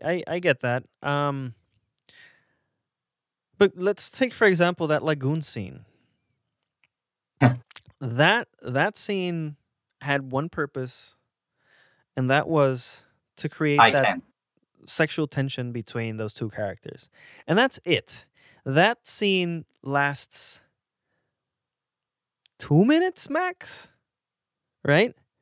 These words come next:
Speaker 1: And then we're
Speaker 2: Mm-hmm.
Speaker 1: on to something else. There's, <sighs> I don't know, I feel like this movie doesn't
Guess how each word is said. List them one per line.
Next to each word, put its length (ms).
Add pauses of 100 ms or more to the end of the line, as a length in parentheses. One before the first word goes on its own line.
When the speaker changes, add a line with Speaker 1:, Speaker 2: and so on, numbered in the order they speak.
(520)
Speaker 1:
And 120
then 160
we're 60
Speaker 2:
Mm-hmm. 80
Speaker 1:
on 100
to 100
something 380
else. 420 (800)
There's, 560 (640)
<sighs> 420
I 580
don't 80
know, 80
I 120
feel 240
like 200
this 200
movie 340
doesn't 600